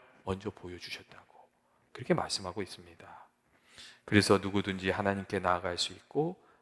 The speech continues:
하나님께 나아가면 하나님이 주시는 위로도, 평강도, 격려도, 힘도 얻을 수가 있습니다. 실수투성이인 나를 믿어주시고, 기다려주시고, 격려해주시는 하나님의 사랑 안에 거하면,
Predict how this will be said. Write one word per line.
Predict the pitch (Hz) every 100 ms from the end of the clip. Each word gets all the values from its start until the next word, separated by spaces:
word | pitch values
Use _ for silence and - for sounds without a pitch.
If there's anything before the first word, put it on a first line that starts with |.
| -
하나님께 | - 120 117 107 107
나아가면 | 95 90 90 98 92
하나님이 | 123 143 135 120
주시는 | 104 98 95 139 101 - - - _ -
위로도, | 101 98 95 98 95 -
평강도, | - 104 92 90 90 92 92 -
격려도, | - 98 95 87 - 98 - _ _ _ _ _
힘도 | - 208 190 202
얻을 | - -
수가 | - - 107
있습니다. | - - 87 - - - _ _ _ - - - _
실수투성이인 | - 143 135 143 - 123 120 117 123
나를 | 92 95 101
믿어주시고, | 95 95 92 90 95 92
기다려주시고, | - 90 87 90 92 - 92 -
격려해주시는 | 87 87 85 85 95 - 90 87 85 _ _ _ _ -
하나님의 | - - 98 92 95
사랑 | 92 - 98 95
안에 | 92 92
거하면, | - - 98 85 87